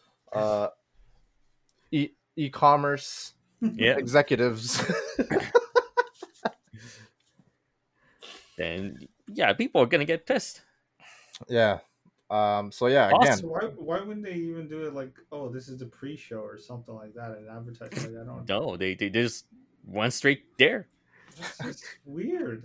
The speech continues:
Speaker 3: Like, I don't understand that. Like, they pay people to do this stuff. I don't understand.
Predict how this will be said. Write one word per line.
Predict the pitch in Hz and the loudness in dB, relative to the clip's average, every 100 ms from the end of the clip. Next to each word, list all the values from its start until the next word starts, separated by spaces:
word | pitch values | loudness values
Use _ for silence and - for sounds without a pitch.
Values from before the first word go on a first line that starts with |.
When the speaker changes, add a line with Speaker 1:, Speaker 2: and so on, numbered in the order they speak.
| 117 | -14
Speaker 3:
Like, | 135 143 151 | -14 -10 -10
I | |
don't | 185 196 | -12 -10
understand | 277 - 202 254 277 | -12 -12 -14 -12 -12
that. | 117 - _ _ _ _ _ _ _ _ _ _ - | -14 -18 _ _ _ _ _ _ _ _ _ _ -10
Like, | 170 - - - | -10 -10 -14 -10
they | 214 | -10
pay | - 233 226 | -6 -4 -4
people | 226 226 226 240 208 | -4 -6 -6 -6 -8
to | 170 | -8
do | 147 220 | -8 -8
this | 208 127 | -8 -8
stuff. | - 123 117 123 | -12 -12 -12 -10
I | |
don't | 143 180 180 | -12 -10 -12
understand. | 170 175 - 170 170 170 | -12 -12 -12 -10 -8 -10